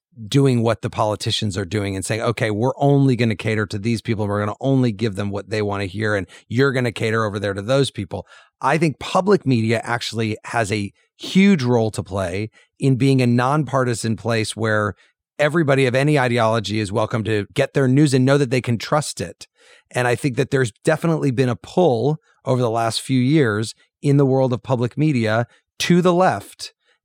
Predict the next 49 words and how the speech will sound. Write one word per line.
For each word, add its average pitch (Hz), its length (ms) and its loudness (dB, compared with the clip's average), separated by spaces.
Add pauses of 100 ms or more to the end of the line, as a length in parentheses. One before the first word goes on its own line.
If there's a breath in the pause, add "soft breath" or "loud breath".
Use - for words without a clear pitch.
(120)
And 135 140 0
I 131 80 0
think 143 360 -2 (100)
in 131 120 2
my 120 180 2
twenty-five 170 840 0
plus - 280 0
years 165 240 0
in 143 80 -2
public 139 320 -2
media, 104 460 0 (500)
I've 120 160 0 (140)
always 147 440 4
thought 131 260 0
that 117 80 0
what 120 180 -2
we 123 80 -2
were 123 60 0
trying 123 260 -2
to 123 80 2
do 113 160 -2
was 110 140 -2
create 120 320 -2
something 110 300 -4
that 101 100 -4
had 107 120 -4
credibility 113 600 -4
across 110 340 -4
the 107 80 -8
political 101 360 -10
spectrum. - 500 -12 (420)
And 107 140 -2
I 104 180 -2
still - 380 2
believe 104 340 -4
that. 139 380 -2
And 113 120 -2
I, 107 160 -2
that's 110 380 -4
one 113 300 -2
of 131 40 0
the 120 60 -2
things 117 220 -4
I 113 60 0
wanna 110 220 -2
do 180 220 2
here 131 220 0
is 110 220 -6 (380 soft breath)
let's 156 220 0